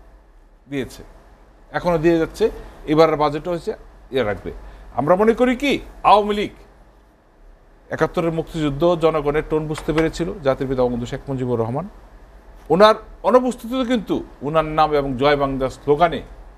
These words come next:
দেশটা স্বাধীন হয়েছে, ঐক্য ধরে রাখতে পেরেছিল। আজকে যারা বিভিন্ন দল, দল করেন, তারা এক সময় তো আওয়ামী লীগই করতেন,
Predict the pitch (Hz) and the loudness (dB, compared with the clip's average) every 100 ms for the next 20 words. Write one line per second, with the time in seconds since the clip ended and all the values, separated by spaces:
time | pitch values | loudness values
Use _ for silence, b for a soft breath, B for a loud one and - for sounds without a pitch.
0 | - - 107 - 117 110 107 95 98 80 | -20 -14 -14 -10 -8 -6 -6 -6 -8 -10
1 | - - - - - - - - - - | -14 -20 -20 -20 -20 -20 -20 -20 -20 -20
2 | - - - - - - - - 160 - | -20 -20 -20 -20 -20 -20 -8 2 2 4
3 | 214 165 156 151 139 123 101 107 - - | 2 2 0 -2 -6 -6 -6 -10 -12 -16
4 | - - - - 143 - 151 151 160 143 | -20 -20 -20 -4 -4 -2 -2 0 0 -2
5 | 151 160 156 151 127 143 139 131 127 123 | -6 0 2 2 2 0 0 -4 -4 -6
6 | - - - - 269 254 - 214 202 208 | -16 -20 -6 2 2 2 -2 -4 -2 -4
7 | - - - - - - - - 180 185 | -6 -14 -20 -20 -20 -20 -8 0 0 0
8 | 175 170 175 - | -4 -2 -2 -2